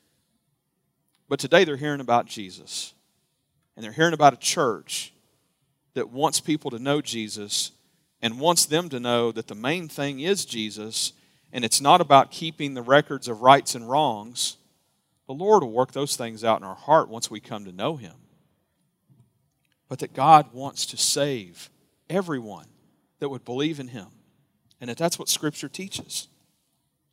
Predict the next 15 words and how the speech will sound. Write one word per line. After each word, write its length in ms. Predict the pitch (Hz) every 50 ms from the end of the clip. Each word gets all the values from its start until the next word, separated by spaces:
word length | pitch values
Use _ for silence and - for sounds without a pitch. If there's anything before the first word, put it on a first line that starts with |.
| _ _ -
I 100 | 170 180
think 140 | 196 190
that's 180 | 185 185 185 -
huge 240 | - 208 233 - -
for 160 | - 135 110
us 140 | 101 - -
today. 300 | - 104 92 90 - - _ _ _ _ _ _ _ _ _ _ _ -
I 80 | 143
think 200 | 151 - 190 190
that's 200 | - 196 175 -
so 220 | - 202 190 - -
awesome 400 | - 147 170 214 202 - 143 120
for 200 | - - 110 101
us 140 | 98 - -
today. 400 | - 117 92 90 80 73 - -